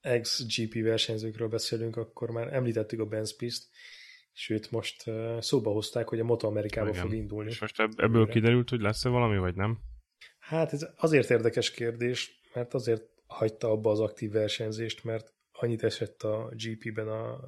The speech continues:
Speaker 1: Yamahával, meg olyan szerencsétlenül, hogy, hogy a vállát azt teljesen tönkretette. Tehát azt hiszem, a,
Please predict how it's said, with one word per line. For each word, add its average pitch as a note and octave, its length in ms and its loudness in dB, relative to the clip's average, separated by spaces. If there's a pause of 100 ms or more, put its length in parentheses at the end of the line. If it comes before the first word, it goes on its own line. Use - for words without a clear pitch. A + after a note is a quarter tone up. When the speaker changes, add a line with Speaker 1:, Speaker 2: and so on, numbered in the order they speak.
Speaker 1:
Yamahával, A2+ 640 -4
meg A2 180 -6
olyan A2 160 -4
szerencsétlenül, A2+ 800 -6
hogy, A2+ 180 -6 (960)
hogy A2 120 -2
a A2 60 2
vállát G#2+ 360 0
azt - 140 -6
teljesen G#2+ 340 -4
tönkretette. A2+ 680 -12 (200)
Tehát - 200 -10
azt A#2 120 -4
hiszem, A2+ 240 -4
a, A2 200 -2